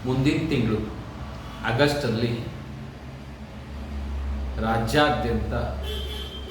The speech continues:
ಐ ಟಿ ಐ ವಿದ್ಯಾರ್ಥಿಗಳ ಪರೀಕ್ಷೆ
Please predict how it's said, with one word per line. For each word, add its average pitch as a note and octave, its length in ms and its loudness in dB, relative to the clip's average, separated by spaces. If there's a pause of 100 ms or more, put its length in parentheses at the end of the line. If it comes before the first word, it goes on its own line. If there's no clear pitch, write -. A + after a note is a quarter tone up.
(1600)
ಐ B2+ 260 6
ಟಿ D#3+ 80 2
ಐ C#3+ 200 8 (840)
ವಿದ್ಯಾರ್ಥಿಗಳ A#2+ 920 2 (2500)
ಪರೀಕ್ಷೆ B2+ 600 2